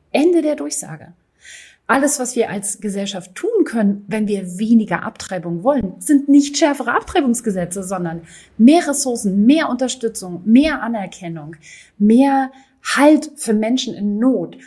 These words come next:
bessere Ausbildung, ähm, weniger Teenager-Schwangerschaften durch bessere Schulbildung, ein Schulsystem, das wirklich durchlässig ist und wo es nicht heißt, wenn du schon aus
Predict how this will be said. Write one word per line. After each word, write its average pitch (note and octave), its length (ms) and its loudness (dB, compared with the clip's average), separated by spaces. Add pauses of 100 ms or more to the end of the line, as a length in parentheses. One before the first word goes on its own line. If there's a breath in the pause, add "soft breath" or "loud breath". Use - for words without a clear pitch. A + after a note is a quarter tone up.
(120)
bessere A#3+ 440 -4
Ausbildung, F3 680 -6 (200)
ähm, F3 540 -6
weniger G#3 840 2
Teenager-Schwangerschaften F#3 1160 -4
durch G3+ 280 -2
bessere C4 380 -2
Schulbildung, G3+ 680 -4
ein G3+ 40 -8
Schulsystem, B3 720 -4
das G#3 420 -10
wirklich C#4+ 360 -2
durchlässig G3+ 580 -8
ist D#3+ 220 -12 (260 loud breath)
und A3 160 2
wo B3+ 100 -2
es A#3 140 -2
nicht C4+ 220 4
heißt, G3+ 280 -6
wenn A#3+ 140 2
du B3+ 140 2
schon G#3 260 -6
aus F#3 380 -10